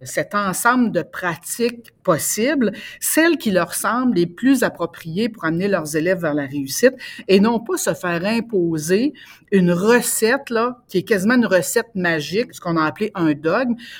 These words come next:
On l'a vu, hein, on a joué dans ce film-là, on a vécu l'histoire. Quand la réforme est arrivée dans, au début des années deux mille,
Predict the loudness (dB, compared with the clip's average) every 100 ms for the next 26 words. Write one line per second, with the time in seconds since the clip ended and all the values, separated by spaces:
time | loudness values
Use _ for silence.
0 | -8 4 6 10 8 8 2 2 2 0
1 | 2 2 2 -2 0 2 0 -2 -6 -4
2 | -4 -4 -4 -4 0 0 2 0 2 0
3 | 2 -2 -4 -2 -2 0 0 2 2 2
4 | 4 4 2 0 -2 -2 0 0 0 -2
5 | -2 -4 -2 -4 -4 -2 -2 2 0 0
6 | -2 0 2 4 4 0